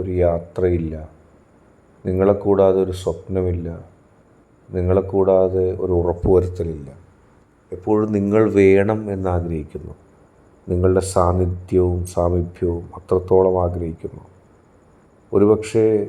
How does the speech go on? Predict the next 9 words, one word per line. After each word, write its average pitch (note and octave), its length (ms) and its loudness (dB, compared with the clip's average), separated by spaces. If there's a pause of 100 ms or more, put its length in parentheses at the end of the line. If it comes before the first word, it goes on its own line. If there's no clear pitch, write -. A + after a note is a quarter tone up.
(540)
നിങ്ങളിൽ G2 420 2 (100)
നിന്ന് G#2 240 0
കിട്ടിയ G2+ 340 -2 (100)
സ്നേഹവും F#2 560 0 (140)
ആത്മാർത്ഥതയും F2+ 840 -4 (680)
മറ്റൊരിടത്തുനിന്നും F#2+ 920 0
ആ F#2 80 4
വ്യക്തിക്ക് F2+ 380 -2
കിട്ടിയിട്ടില്ല. D#2+ 520 -10